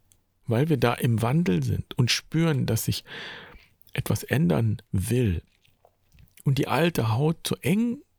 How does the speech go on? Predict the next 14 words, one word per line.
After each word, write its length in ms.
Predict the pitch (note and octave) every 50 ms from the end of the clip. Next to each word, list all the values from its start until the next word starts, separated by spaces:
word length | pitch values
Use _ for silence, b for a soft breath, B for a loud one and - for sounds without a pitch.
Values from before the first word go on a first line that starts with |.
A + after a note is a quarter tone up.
| _ _ -
geworden 500 | A2+ G2 F2 F#2+ G2 - - - - D2+ -
ist 120 | F#2 -
und 200 | - B2 A2 -
Stück 260 | - - - D3+ -
für 80 | - -
Stück 320 | A#2+ - - - - - - -
abfällt 640 | - D#3 - - - - - - - - - -
und 100 | G#2+ A2
die 80 | A2+ A#2
neue 400 | B2 B2+ B2 A#2+ C3+ B2+ A2+ A2
Haut 220 | A#2+ B2 C3+ -
schon 160 | - A2+ A2
sichtbar 420 | A2 B2+ - - - - - - G#2
wird, 260 | G2 - - -